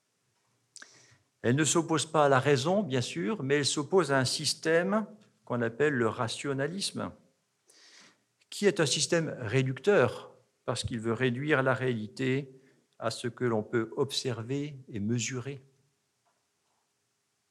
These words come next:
Dieu, qui n'est pas accessible à nos instruments,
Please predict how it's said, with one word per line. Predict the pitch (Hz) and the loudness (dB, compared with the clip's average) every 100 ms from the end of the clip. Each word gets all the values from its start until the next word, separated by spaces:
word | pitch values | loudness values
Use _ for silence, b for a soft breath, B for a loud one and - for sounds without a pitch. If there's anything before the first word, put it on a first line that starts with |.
| _ _ _ _ _ _ _ _ _ _ _ _ _ _ _ b b b b b _ _ _ - | _ _ _ _ _ _ _ _ _ _ _ _ _ _ _ b b b b b _ _ _ -12
Dieu, | 92 113 135 220 - - _ | -4 0 2 0 -6 -20 _
qui | - 139 | -6 -2
n'est | 131 | 0
pas | 139 | 2
accessible | 131 - 117 - 147 120 | 2 0 -6 -8 -8 -2
à | 113 | -2
nos | 110 101 | -2 -4
instruments, | 110 - - 104 95 107 | -4 -6 -10 -8 -8 -10